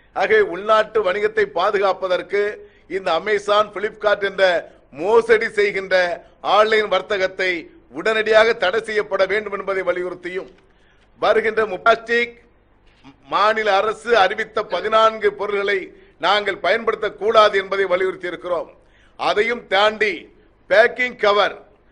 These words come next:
ஐம்பத்தோரு மைக்ரான் உள்ள பேக்கிங் கவர்களை கடை உள்ளே நுழைந்து அதிகாரிகள் அத்துமீறி எடுப்பார்களே ஆனால், அவர்கள் வியாபாரிகள் மீது அவதாரம் விதிப்பார்களே ஆனால்,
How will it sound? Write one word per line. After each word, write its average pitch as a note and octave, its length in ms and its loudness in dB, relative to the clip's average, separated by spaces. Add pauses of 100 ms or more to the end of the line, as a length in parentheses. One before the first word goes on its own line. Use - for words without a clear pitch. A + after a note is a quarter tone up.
(180)
ஐம்பத்தோரு A3+ 640 4 (100)
மைக்ரான் A3 500 0
உள்ள G#3 120 0 (140)
பேக்கிங் A3 460 0
கவர்களை F#3 420 -2 (680)
கடை F#3+ 240 4 (100)
உள்ளே A3+ 200 4 (120)
நுழைந்து G#3+ 460 2 (360)
அதிகாரிகள் A3 640 4 (100)
அத்துமீறி A3 560 -2 (760)
எடுப்பார்களே G#3+ 680 4
ஆனால், G3 320 0 (760)
அவர்கள் G#3 380 0
வியாபாரிகள் A3 600 2
மீது G#3 200 2 (120)
அவதாரம் A3 460 4
விதிப்பார்களே G#3 640 2
ஆனால், F#3 280 2